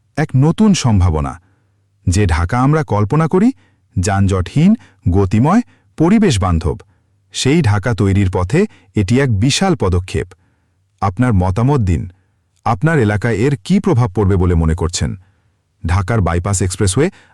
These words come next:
আপনাকে কতটা উপকারে আনবে? কমেন্টে আপনার মতামত জানাতে ভুলবেন না। সাবস্ক্রাইব করুন এই ধরনের আরও উন্নয়নমূলক খবর, মেগা প্রকল্প বিশ্লেষণ এবং বাংলাদেশের সম্ভাবনা নিয়ে বিস্তারিত জানতে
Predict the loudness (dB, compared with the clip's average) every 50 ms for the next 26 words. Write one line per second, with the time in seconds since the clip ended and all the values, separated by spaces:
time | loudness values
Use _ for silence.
0 | _ -6 -6 -4 -2 -2 -2 -2 -2 -2 0 -2 -2 0 0 0 0 0 2 0
1 | 0 0 0 0 0 0 -2 -2 -2 -6 -8 -12 _ _ _ _ _ _ _ _
2 | _ _ _ -2 0 2 4 4 2 2 2 0 0 0 0 2 2 2 2 0
3 | 0 0 0 2 2 2 2 2 2 2 2 2 2 2 4 2 2 2 2 0
4 | -2 -4 -8 _ _ _ _ -10 -4 0 0 0 0 0 0 0 0 0 2 0
5 | 0 0 0 -2 -6 -8 -14 _ _ _ _ _ -2 2 2 4 4 4 4 4
6 | 4 4 2 2 0 0 2 2 4 4 4 6 6 6 6 6 4 4 4 4
7 | 4 4 2 2 2 0 0 2 4 2 2 0 -2 _ _ _ _ _ 2 2
8 | 4 4 4 4 2 2 2 0 0 2 2 2 2 2 2 2 2 2 2 2
9 | 2 2 2 2 2 2 -2 -6 -20 -12 -4 -2 0 2 4 4 4 4 4 4
10 | 4 2 2 2 2 0 0 0 0 2 2 4 4 4 4 4 4 4 4 4
11 | 4 4 4 4 4 2 2 2 0 2 2 2 2 2 2 2 2 2 2 2